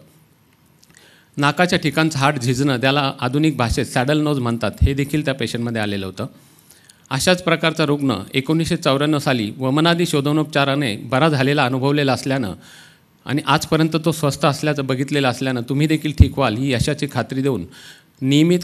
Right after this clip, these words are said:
काटेकोरपणे आणि दीर्घकाळपर्यंत औषधोपचार घ्यावे लागतील हे त्यांना बजावलं. त्याप्रमाणे चिकित्सेचा विचार करून रस-, र-, रस, रक्त, मांस आणि मज्जाधातूचा विचार करून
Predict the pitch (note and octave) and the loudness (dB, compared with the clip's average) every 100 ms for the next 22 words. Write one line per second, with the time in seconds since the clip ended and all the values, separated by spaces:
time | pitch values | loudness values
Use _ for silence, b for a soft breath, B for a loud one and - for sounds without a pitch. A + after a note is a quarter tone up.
0 | E3 C3+ D#3 D#3 D#3+ D#3 D#3 E3 - D3+ | 0 -2 0 0 0 2 0 0 -2 -4
1 | C#3+ C3+ C#3 D#3 D#3+ D#3+ D#3 D#3 D3 B2+ | 0 0 2 0 0 0 0 0 0 0
2 | C#3+ C#3+ C#3+ C#3 A#2+ A#2 B2 A#2+ - G#2 | -2 -2 0 -2 0 0 0 -2 -4 -6
3 | A#2+ A#2 A2+ G#2+ G2+ F#2+ E2 F2 _ _ | -4 -4 -4 -4 -4 -4 -6 -12 _ _
4 | _ _ - _ _ _ - D3 D#3+ D#3 | _ _ -20 _ _ _ -6 -4 0 0
5 | D#3 D3+ D#3 D3+ - D3+ D#3 C3+ D3 C#3 | 0 -2 -4 -4 -2 -2 0 0 0 -2
6 | D3+ C3+ A2 - B2 C#3 - E3+ - - | -2 -2 -4 -8 -4 -4 -2 -6 -8 -10
7 | B2+ C#3+ - C3 D#3 E3 C3+ C3 D3 C#3+ | -6 -6 -4 -4 -2 -2 -2 -4 -2 -2
8 | C3+ C#3 C#3+ D3 B2+ B2+ D3+ C#3 C3 C#3+ | -2 -2 -2 -2 -2 0 0 0 -2 -4
9 | C3 A#2+ A#2+ - G2 G#2+ | -4 -2 -4 -4 -6 -6